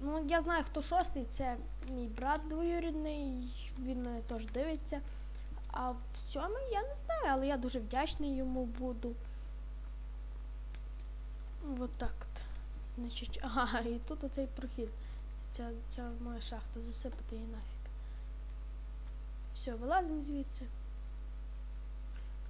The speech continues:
В принципі, желізко в нас є, потім його поплавимо. А ну, тихо, я ще сюди піду, подивимося, що тут у нас. Тут у нас нічого з цього боку, і, ну і тут нічого. Ладно, все, вибираємося. Шукаємо місце для дому.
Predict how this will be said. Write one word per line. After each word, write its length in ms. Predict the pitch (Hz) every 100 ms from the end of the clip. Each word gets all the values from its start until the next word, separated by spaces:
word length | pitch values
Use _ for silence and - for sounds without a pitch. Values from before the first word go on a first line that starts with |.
| -
В 20 | -
принципі, 520 | 254 233 - - 240
желізко 500 | 226 240 247 - 247
в 60 | 240
нас 260 | 226 -
є, 140 | 320 320
потім 360 | 262 247 247
його 120 | 220
поплавимо. 500 | 240 247 - 330 302 247 311
А 40 |
ну, 220 | 320 285 -
тихо, 220 | 226 247
я 80 | 240
ще 140 | -
сюди 200 | - - 233
піду, 180 | 302 294
подивимося, 420 | - 233 226 -
що 100 | -
тут 280 | 170 - -
у 20 |
нас. 180 | 226 - - - - - - - - -
Тут 200 | - 254
у 40 | 247
нас 180 | 226 -
нічого 500 | 240 240 226 - 392
з 60 |
цього 240 | - 370 359
боку, 440 | 320 349 - 320
і, 120 | 403 381
ну 160 | 392 349
і 20 |
тут 260 | - 269 233
нічого. 300 | 208 233 226
Ладно, 220 | 226 208 -
все, 160 | - 233 214 -
вибираємося. 520 | 233 269 320 254 - - - - - - - - - - - - - -
Шукаємо 320 | - - 269 247
місце 300 | 262 - 254
для 200 | 240 226
дому. 320 | 233 233